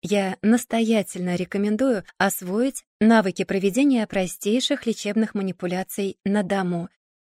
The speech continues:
Это здорово выручает в разных ситуациях, и в этом есть много положительных моментов. В экстренных случаях вы сможете оказать первую помощь. Если питомец болеет, а врач,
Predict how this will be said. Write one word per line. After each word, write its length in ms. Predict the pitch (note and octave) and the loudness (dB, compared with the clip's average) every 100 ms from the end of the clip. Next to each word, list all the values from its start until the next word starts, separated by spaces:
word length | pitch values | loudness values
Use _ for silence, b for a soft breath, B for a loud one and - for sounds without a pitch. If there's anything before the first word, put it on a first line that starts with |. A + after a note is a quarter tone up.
| _ | _
Это 500 | F#3+ F#3+ - F#3 F#3 | -6 -6 -4 -4 -2
здорово 460 | F3+ F#3 A3 F#3 F3+ | 0 2 2 2 0
выручает 560 | F#3 G3 - A#3+ G#3+ - | 0 -2 -2 0 0 -2
в 100 | F3+ | -2
разных 420 | F#3+ G3 G#3+ A3 | 0 0 0 -2
ситуациях, 800 | - G#3 F#3+ E3+ E3+ - F#3 - | -2 -4 -4 -6 -8 -6 -8 -4
и 280 | F#3+ F#3+ F3+ | -2 0 -2
в 80 | F3+ | -2
этом 320 | A#3+ G#3 F3+ - | -4 -4 -6 -2
есть 320 | - A3+ A#3+ - | 2 2 2 2
много 320 | G#3 B3 A#3 | 2 2 0
положительных 640 | F#3+ F3+ G3 - G#3 G3+ | -2 -4 -4 -6 -6 -2
моментов. 560 | G#3+ G#3+ B3 A#3+ F3 - _ _ _ _ _ | -2 0 0 -2 -8 -12 _ _ _ _ _
В 100 | F#3+ | 2
экстренных 500 | B3 - - E4 D4 | 2 2 0 2 2
случаях 580 | - G#3+ G3 - F3 E3+ | -2 -4 -4 -4 -4 -4
вы 180 | F#3 F#3 | -4 -4
сможете 540 | - G#3 F#3+ F#3 F#3 | -2 -2 -2 -2 -2
оказать 460 | F3 F#3+ F#3 A#3+ - | -2 -2 -2 -2 -2
первую 420 | G3+ A3 G3 E3+ | -4 -2 -2 -6
помощь. 460 | - F3+ G3 G#3+ - _ _ _ _ _ | -2 -2 -2 -6 -10 _ _ _ _ _
Если 260 | G3 G#3 G#3 | 0 2 0
питомец 460 | G#3 G3+ G3 F#3+ F3+ | -4 -4 -4 -4 -4
болеет, 480 | F#3+ G#3+ A3 F3 | -4 -2 -4 -2
а 100 | F3+ | -4
врач, 320 | F3+ F#3+ F3 | -2 -2 -4